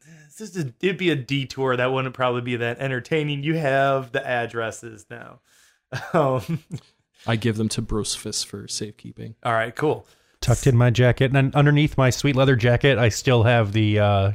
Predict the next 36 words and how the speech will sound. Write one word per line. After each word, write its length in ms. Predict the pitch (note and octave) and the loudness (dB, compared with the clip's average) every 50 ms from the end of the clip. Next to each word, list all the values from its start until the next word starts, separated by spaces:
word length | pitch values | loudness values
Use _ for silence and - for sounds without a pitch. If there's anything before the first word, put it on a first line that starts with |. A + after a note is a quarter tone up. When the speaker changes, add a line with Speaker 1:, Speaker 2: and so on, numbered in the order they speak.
| - _ - | -4 _ -8
Speaker 3:
kids' 280 | - - A#2+ A2 G2 - | -2 0 0 0 0 -2
summer 280 | - - A2+ G#2 G#2 F#2 | 0 2 2 4 2 2
camp 280 | - - G#2+ G2+ - | 2 2 2 2 2
shirt 320 | - - - A2 G2+ G2 G2+ | 2 2 4 4 4 6 6
on. 480 | G2+ G2+ G#2 G#2+ A#2 A#2+ A#2+ G#2+ G#2 _ - - - - - _ - | 4 4 4 2 0 -2 -6 -12 -16 _ -20 -20 -20 -20 -20 _ -8
Speaker 1:
Mm-hmm. 140 | F#3+ E3 - | -6 -6 -6
So 460 | - - - G3+ F#3+ F#3 F3+ F3 E3+ E3+ | -6 -4 0 2 4 4 6 4 4 2
you 160 | E3+ F3 G3 | 2 0 2
guys 260 | G#3 G#3 G#3+ G3+ - | 4 4 4 4 2
are 60 | F#3+ - | -2 -4
still 380 | - - - F3+ F3+ F3 D#3+ | -6 -6 -2 0 0 0 0
broke, 560 | C#3+ B2 - C3 C3+ D3+ E3 G#3+ - - - - - _ _ _ - - | -2 -6 -6 -2 2 2 2 2 0 -2 -8 -20 -20 _ _ _ -12 -8
as 140 | - D3 - | -8 -8 -6
far 200 | - F#3 F#3 F#3+ | -6 -8 -8 -8
as 100 | F#3+ E3+ | -8 -6
I 120 | F#3+ F#3+ F#3 | -4 -4 -2
know. 240 | F#3 F#3+ F#3+ F#3+ G3 | -2 -2 0 0 0
You 140 | F#3+ F3+ D3+ | 0 0 0
don't 140 | D3+ D#3 D#3 | 0 0 0
have 140 | D#3+ D#3+ | 0 0
any 120 | D#3+ D#3+ D#3+ | -2 -2 -2
money, 260 | D#3 D#3 D#3 D#3+ D#3+ | 0 0 0 0 0
but 200 | D3+ C3+ C#3+ C#3+ | -2 -2 -2 -2
you're 220 | C#3+ C3+ C3+ C3+ C#3 | -2 0 0 0 0
in 80 | C#3 | 0
a 40 | C3 | -2
bar, 680 | B2+ A#2 - C3 B2+ B2+ B2 B2 A#2+ B2 A#2+ A#2+ A#2+ - | -4 -2 0 2 4 6 6 4 4 4 2 0 -2 -2
and 180 | - A#2+ A#2+ A#2+ | -4 -6 -4 -4
there's, 400 | A#2 A#2 B2 A#2+ A#2 - - - _ | -2 -2 -2 -4 -6 -10 -14 -20 _
you 140 | C3 B2+ A#2 | -10 -8 -6
know, 100 | A#2 A2+ | -6 -8
people 260 | A2 B2 A#2 A2 A#2+ | -8 -8 -8 -8 -6
going 160 | A#2 A#2+ A2+ A2+ | -6 -6 -4 -4
around. 180 | A2+ A#2 B2 | -4 -2 -2
No 80 | D3+ D#3+ | -2 -2
one's, 260 | C#3+ B2+ A2+ - | -2 -4 -6 -10